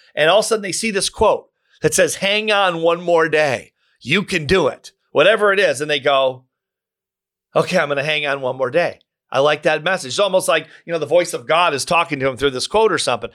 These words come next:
We've all had that experience where, you know, you're feeling, s-, uh, you know, down in a certain way, and you see a quote and you think, "Man, that's, that's good stuff. I mean, I, okay, I'm gonna, I'm gonna, there's a message somewhere. Someone's trying to give me a <laughs> message," you know, whatever your belief system is.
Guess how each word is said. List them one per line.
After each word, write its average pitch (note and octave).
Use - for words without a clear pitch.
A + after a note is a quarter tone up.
We've A#3
all D4+
had A#3
that F#3+
experience D3
where, C#3+
you E3
know, F3
you're E3
feeling, G3
s-, -
uh, -
you G3
know, E3
down F#3
in E3+
a D#3
certain F3
way, F#3
and D#3+
you C#3
see G#3
a F#3+
quote F#3+
and D3+
you C#3
think, C3+
"Man, D3+
that's, E3+
that's D#3
good A#2
stuff. -
I -
mean, C#3
I, C#3+
okay, F#3
I'm C#3
gonna, F3
I'm D#3+
gonna, E3+
there's E3+
a F#3+
message E3
somewhere. B2
Someone's F3+
trying F#3+
to F3+
give E3+
me D#3+
a C#3
<laughs> D3+
message," -
you D#3
know, D#3+
whatever F3+
your E3+
belief C#3
system B2+
is. G2+